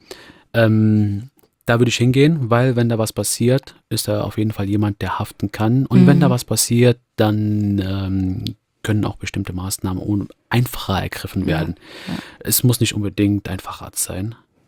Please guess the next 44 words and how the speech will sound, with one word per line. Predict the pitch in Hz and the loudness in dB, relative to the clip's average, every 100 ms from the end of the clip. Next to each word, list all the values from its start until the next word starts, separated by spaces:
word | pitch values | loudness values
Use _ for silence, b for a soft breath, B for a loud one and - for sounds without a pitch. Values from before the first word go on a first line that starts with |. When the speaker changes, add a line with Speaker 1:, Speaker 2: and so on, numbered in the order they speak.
| _ | _
Speaker 1:
Ja, | - 98 104 | -8 -4 -4
also, | 95 95 92 92 110 110 | -4 -2 -2 -4 -8 -6
m-, | 92 85 - _ _ _ - | -4 -4 -8 _ _ _ -8
es | 110 | -4
wird | 110 98 | -2 -2
ja | |
nicht | 95 - | -2 0
rumgeschnippelt | 113 107 - 92 87 85 | 0 0 -4 -4 -4 -6
in | - | -8
dem | 85 87 87 | -6 -6 -4
Sinne. | 90 98 110 | -2 0 0
Speaker 2:
Ja. | 92 92 | 2 2
Speaker 1:
Und, | 90 - | 0 -4
äh, | 95 101 90 - - | -8 -8 -12 -16 -18
hier, | - 101 101 | -10 -4 -2
hier | 101 | -2
kannst | - 104 104 - | -2 -4 -2 -2
du | 98 | -4
halt | 95 | -6
keinen, | - 107 104 104 98 B B - | -6 -2 2 2 0 B B -8
ein | |
Gefäß | 101 - 104 98 | -6 -2 -2 -2
verschließen, | - 92 - 101 95 - 101 98 95 95 90 | -6 -6 -4 -4 -2 -2 0 0 0 0 -2
was | 90 - | -6 -8
halt | 90 | -8
lebensbedrohlich | 95 98 98 - - - 90 185 | -4 -4 -4 -8 -10 -6 -2 6
Speaker 2:
Mhm. | 196 | 8
Speaker 1:
werden | 185 185 180 | 8 6 4
kann. | 107 131 B B | 4 2 B B
Natürlich | - - 127 131 - | -2 4 6 6 2
gibt's | 123 - | -2 0
allergische | 110 110 - | 0 0 0
Reaktionen, | 110 107 - 117 113 | 0 -2 0 2 4
die | 110 | 4
lebensbedrohlich | 104 107 - 104 113 104 - | 4 2 0 -2 2 2 2
werden | 113 107 104 | 0 0 0
können. | - 127 143 B B B B | 2 4 4 B B B B
Aber | 113 123 - | 0 0 4
auch | 139 - | 0 4
da | 135 131 | 4 4
sollte | 120 117 | 2 0
eigentlich | 104 110 113 107 - | -4 -2 0 0 -2
ein, | 107 104 98 92 | -2 0 0 0
äh, | 98 98 95 | -2 -2 -4